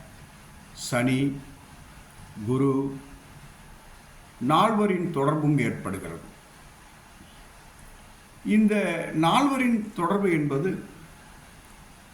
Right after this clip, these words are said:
ஒரு வெற்றிக்கு அடிகோல்வதாக இருக்கும்.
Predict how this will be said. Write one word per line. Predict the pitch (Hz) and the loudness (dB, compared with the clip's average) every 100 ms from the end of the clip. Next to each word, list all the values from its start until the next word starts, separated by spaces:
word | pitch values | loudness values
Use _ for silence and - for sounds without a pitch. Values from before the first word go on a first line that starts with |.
| - - - - - - - | -20 -20 -20 -20 -20 -8 -2
ஒரு | 180 151 | 0 2
வெற்றிக்கு | 165 160 208 202 185 151 139 - - - - - - - - - - - - - - - - - | 0 0 0 0 2 4 2 -2 -10 -20 -20 -20 -20 -20 -20 -20 -20 -20 -20 -20 -20 -20 -18 -4
அடிகோல்வதாக | 139 170 147 135 120 110 107 104 104 98 | 0 2 2 0 -2 -2 -2 -2 -4 -6
இருக்கும். | 95 - - | -8 -12 -18